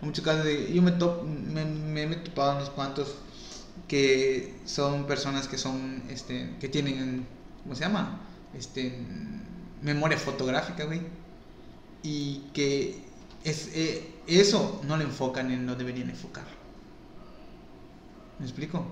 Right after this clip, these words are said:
Sí, podrían mejorar en cuanto a estudios y toda la cosa. O podrían, este, ser mejores estudiantes y tal. Muchos científicos tienen eso, una capacidad de memoria fotográfica. Este, no la enfocan en ello.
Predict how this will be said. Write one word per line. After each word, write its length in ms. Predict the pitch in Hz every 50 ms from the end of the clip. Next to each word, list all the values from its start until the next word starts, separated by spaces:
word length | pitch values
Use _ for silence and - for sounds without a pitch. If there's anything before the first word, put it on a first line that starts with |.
| - - - - - -
Sí, 320 | - 147 143 143 139 131 -
podrían 460 | 143 143 139 139 156 156 147 139 135
mejorar 360 | 135 127 - 139 127 131 131
en 100 | 131 127
cuanto 220 | 123 131 123 123 127
a 40 | -
estudios 520 | - - 127 127 131 135 135 131 131 135
y 40 | 120
toda 200 | - 127 127 127
la 140 | 127 127 -
cosa. 320 | 135 156 175 175 - - - - - - - - - - - - - 123
O 40 |
podrían, 360 | - 135 131 131 131 131 127 127
este, 300 | 123 - 131 123 123 120
ser 200 | - 135 123 123
mejores 400 | 127 123 127 - 131 127 127 127
estudiantes 680 | 127 117 - - 123 120 120 123 131 131 131 123 123 127
y 40 |
tal. 380 | 117 123 123 123 123 123 123 - - 143
Muchos 300 | 143 139 131 135 131 -
científicos 480 | 131 127 135 - 139 120 135 123 - -
tienen 260 | 135 135 127 120 123
eso, 160 | 127 120 127
una 140 | 127 127 131
capacidad 320 | 127 - - - 139 139 127
de 60 | 127
memoria 280 | 123 113 127 127 127
fotográfica. 560 | 127 - - - - 139 143 - 165 170 - - - - - - - - - - - - - - -
Este, 240 | - 120 - 131 127 127 123 - - - - -
no 160 | 160 160 160
la 80 | 156 147
enfocan 400 | - - 127 127 - 135 127 127
en 120 | 127 127
ello. 220 | 127 123 127 -